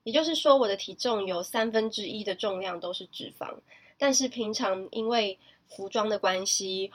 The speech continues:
我现在都穿宽裤或是裙装，然后加上工作的雪纺服饰，可以很好的遮掩我的肥肉。就我同事都不觉得我胖，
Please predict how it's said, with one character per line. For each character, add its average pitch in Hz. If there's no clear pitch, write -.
我 180
现 233
在 220
都 196
穿 196
宽 202
裤 202
或 196
是 185
裙 170
装， 180
然 185
后 202
加 208
上 202
工 190
作 196
的 -
雪 185
纺 -
服 -
饰， -
可 240
以 208
很 202
好 190
的 165
遮 196
掩 175
我 151
的 160
肥 -
肉。 175
就 381
我 233
同 226
事 233
都 240
不 277
觉 190
得 185
我 -
胖， -